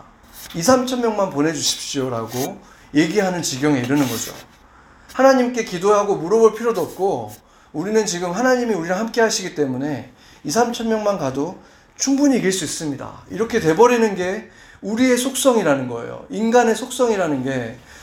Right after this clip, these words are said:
승리를 거두고 나면은 기고만장해지는 게 우리의 속성이라는 거죠. 우리의 일상에서도 보면은 언제 예배가 귀찮아집니까?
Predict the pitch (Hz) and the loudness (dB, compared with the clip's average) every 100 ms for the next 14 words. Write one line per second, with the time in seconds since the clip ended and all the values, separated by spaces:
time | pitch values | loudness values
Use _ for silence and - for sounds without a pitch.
0 | - - 285 294 285 269 220 165 185 190 | -14 -2 4 6 6 4 4 2 2 4
1 | 277 143 147 185 131 123 - _ _ _ | 4 4 0 0 -2 -6 -18 _ _ _
2 | _ _ _ _ - - 240 247 180 185 | _ _ _ _ -14 0 4 6 6 4
3 | 180 151 135 123 123 131 175 - 139 147 | 0 0 -4 -6 -6 -8 -10 -12 -6 -4
4 | 151 190 - 196 135 120 110 107 - - | -4 -4 -2 0 0 -2 -6 -12 -14 -18
5 | - _ _ _ _ _ _ _ _ - | -20 _ _ _ _ _ _ _ _ -20
6 | - - - - - - - _ 170 196 | -20 -20 -20 -20 -20 -20 -20 _ -2 4
7 | 247 233 185 196 196 269 247 226 226 202 | 8 8 6 2 4 6 4 0 -4 -4
8 | 151 139 143 127 120 120 117 120 - _ | -4 -4 -4 -6 -10 -14 -16 -18 -20 _
9 | _ _ _ _ _ _ _ _ _ _ | _ _ _ _ _ _ _ _ _ _
10 | _ - - _ - - - - 170 233 | _ -20 -20 _ -20 -20 -20 -2 2 4
11 | 262 240 233 220 226 220 - - _ - | 4 6 6 6 2 -8 -18 -20 _ -20
12 | - - - - 175 247 233 190 - - | -20 -20 -12 -2 0 2 2 2 -2 -6
13 | 202 165 123 113 - - | -4 -6 -6 -12 -16 -20